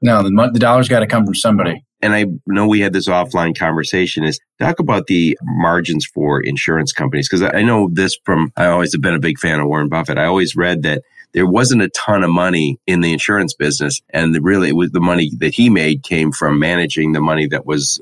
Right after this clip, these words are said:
Speaker 2: under management.
Speaker 1: Yeah, it's a good point, Joe. And, and so, okay, uh, you know, our premiums are going up from the verdicts themselves. I think another thing to take into account is how an insurance company makes money to begin with. So historically,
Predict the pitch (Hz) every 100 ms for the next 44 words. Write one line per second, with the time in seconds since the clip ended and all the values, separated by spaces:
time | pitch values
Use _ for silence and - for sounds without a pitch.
0 | - 80 73 73 78 78 - 69 _ _
1 | _ _ _ _ - 143 147 131 135 139
2 | 139 - 139 135 131 110 117 117 113 135
3 | 123 - 139 127 120 127 - 143 139 131
4 | 123 135 147 127 107 - 147 131 113 117
5 | 117 113 110 - 104 95 87 107 98 113
6 | 110 107 110 104 127 123 113 107 127 123
7 | 120 127 110 110 101 113 107 104 98 98
8 | 110 104 98 117 110 104 98 - 110 104
9 | - - 120 104 104 101 95 107 104 101
10 | 87 87 104 117 90 - _ - - 123
11 | 123 120 120 127 120 - 156 175 135 120
12 | 110 107 101